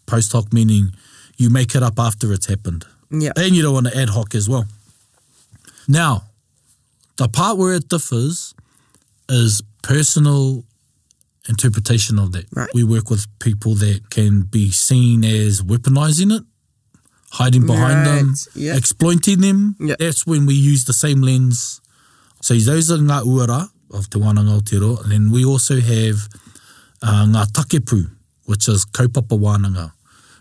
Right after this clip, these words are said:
Speaker 1: Now, takepū are the principles in which we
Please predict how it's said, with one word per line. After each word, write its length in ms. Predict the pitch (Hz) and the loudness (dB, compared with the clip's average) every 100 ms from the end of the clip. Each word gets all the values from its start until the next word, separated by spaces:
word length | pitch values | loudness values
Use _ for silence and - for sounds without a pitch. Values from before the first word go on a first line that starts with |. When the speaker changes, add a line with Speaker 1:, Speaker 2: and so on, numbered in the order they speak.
| _ | _
Speaker 1:
Now, 140 | 104 | 0
takepū 760 | 98 - 196 277 - 151 143 175 - _ _ _ - | 0 -2 -2 -2 0 2 2 0 -6 _ _ _ -4
are 120 | 123 | -2
the 100 | 113 | -2
principles 720 | 110 185 185 180 - 175 160 - | -2 0 0 0 0 0 0 -2
in 140 | 117 | 0
which 280 | 117 123 - | 0 -2 -2
we 380 | 123 131 127 120 | 0 2 2 0